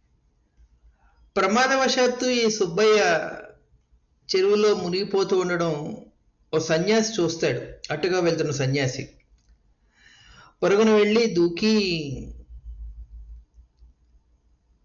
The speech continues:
సుబ్బయ్య జబ్బ పట్టుకుని ఒడ్డుకి లాక్కొస్తాడు.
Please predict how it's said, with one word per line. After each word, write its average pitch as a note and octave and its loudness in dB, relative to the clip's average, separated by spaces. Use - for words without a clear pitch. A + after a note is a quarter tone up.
సుబ్బయ్య F3 0
జబ్బ C#3+ 0
పట్టుకుని G3 -4
ఒడ్డుకి E3+ 0
లాక్కొస్తాడు. D#3 0